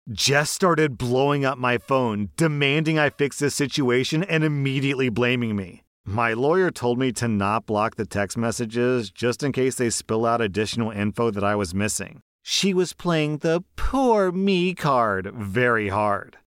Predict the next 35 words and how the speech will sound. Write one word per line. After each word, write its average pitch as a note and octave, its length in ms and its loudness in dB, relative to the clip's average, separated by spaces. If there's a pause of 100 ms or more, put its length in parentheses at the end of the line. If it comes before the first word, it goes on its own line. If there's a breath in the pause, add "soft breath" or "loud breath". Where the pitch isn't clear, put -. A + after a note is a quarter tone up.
(120)
The C#3 120 2
thing D3+ 260 0
is, D3 240 0
though, F3+ 460 0
I F3+ 200 2
never F3 380 0
influenced D#3+ 540 -2
my D3 140 0
best A#2+ 320 -2
friend's C3 300 -2
parents, A#2 560 -2
so B2 400 0
they G#2 200 0
cut D#3 220 0
their D#3+ 100 0
contact C3+ 540 -2
with C3+ 120 -4
their C#3 120 0
daughter C3 480 0
all B2 260 -2
on C3+ 140 0
their A#2 180 0
own. B2 380 -2 (160)
She - 380 2
actually F3+ 540 2
started F#3+ 380 2
blaming F3 720 2
me G3 400 4
for F3+ 220 0
stealing G3 400 2
the F#3 100 2
love D#3 240 4
of E3 140 -4
her D#3 180 2
life. C#3 520 0